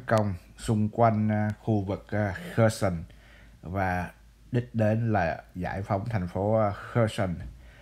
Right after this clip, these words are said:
À, tuy nhiên hiện nay, ờ, các cánh quân của Ukraine mới vừa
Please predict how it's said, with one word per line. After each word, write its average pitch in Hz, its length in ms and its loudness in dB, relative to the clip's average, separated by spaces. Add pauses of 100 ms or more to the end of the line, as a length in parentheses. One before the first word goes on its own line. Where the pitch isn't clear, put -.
(200)
À, 113 180 0
tuy 131 100 2
nhiên 127 260 2
hiện 113 200 2
nay, 120 340 6
ờ, 110 500 2
các 123 200 -2
cánh 123 260 0
quân 110 340 2
của 101 340 2 (760)
Ukraine 101 640 0 (840)
mới 113 300 4
vừa 104 400 0